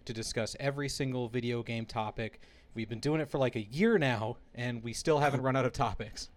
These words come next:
Speaker 2: Yeah, there's still quite a few I have jotted down now. I've been really thinking about it, and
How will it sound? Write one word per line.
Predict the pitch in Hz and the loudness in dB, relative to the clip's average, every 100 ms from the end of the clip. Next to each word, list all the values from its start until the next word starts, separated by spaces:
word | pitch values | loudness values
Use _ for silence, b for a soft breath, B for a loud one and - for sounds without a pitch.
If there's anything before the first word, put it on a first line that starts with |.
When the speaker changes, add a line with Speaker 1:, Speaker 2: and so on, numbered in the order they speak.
| - | -8
Speaker 2:
Yeah, | 135 123 | -2 0
there's | 147 - | 0 -2
still | 120 113 | -4 -4
quite | - 117 | -4 -4
a | |
few | 113 120 117 | -4 -6 -4
I | 113 | -4
have | 110 - | -4 -2
jotted | 117 113 113 | -2 -2 -4
down | 117 110 | -6 -6
now. | 110 113 110 127 | -8 -10 -10 -8
I've | 120 | -4
been | 113 113 - - | -4 -6 -16 -8
really | 123 117 113 | -4 -4 -4
thinking | 123 113 113 | -6 -8 -6
about | 110 107 | -4 -4
it, | 107 - | -6 -10
and | 117 110 110 | -10 -8 -8